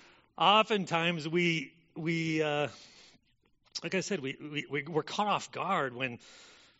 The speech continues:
maybe it's rougher than we felt it should be, or when it's, like, the feeling like it's torn and needs mended and it's stained. And,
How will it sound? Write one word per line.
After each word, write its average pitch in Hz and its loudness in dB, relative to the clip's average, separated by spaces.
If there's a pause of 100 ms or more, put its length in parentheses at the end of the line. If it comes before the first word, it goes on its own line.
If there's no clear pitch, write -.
(400)
maybe 175 -2
it's - -6 (140)
rougher 151 -4
than 220 -8
we 101 -10
felt 101 -10
it - -12
should 92 -12
be, 87 -8
or 98 -12
when 117 -8
it's, - -10
like, - -16
the 98 -10 (1000)
feeling 147 -8
like 120 -2 (160)
it's - -16
torn 143 -10
and 101 -12
needs 123 -8
mended 117 -8
and 92 -14 (760)
it's - -12
stained. 120 -6
And, 92 -14